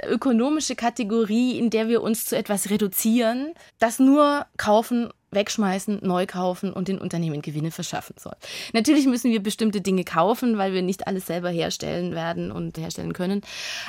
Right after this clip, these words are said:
Aber die Siegel sind genau eine Abkürzung dafür, hochkomplizierte Produktionsketten und Lieferketten mit einem einfachen Button als Unbedenklichkeitsversprechen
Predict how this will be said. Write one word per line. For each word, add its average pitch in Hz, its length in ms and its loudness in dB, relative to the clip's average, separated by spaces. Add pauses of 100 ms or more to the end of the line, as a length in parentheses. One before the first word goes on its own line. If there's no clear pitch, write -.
Aber 196 480 2 (260)
die 202 160 2
Siegel 262 580 2
sind 220 260 -2
genau 208 640 0
eine 202 280 -4
Abkürzung 226 880 -2
dafür, 285 840 -2 (140)
hochkomplizierte 233 1160 0
Produktionsketten 247 960 -4
und 202 180 -4
Lieferketten 220 920 -2 (340)
mit 208 220 -2 (100)
einem 185 380 -2 (140)
einfachen 226 760 0
Button 214 680 0 (260)
als 190 380 -2 (160)
Unbedenklichkeitsversprechen 185 2250 0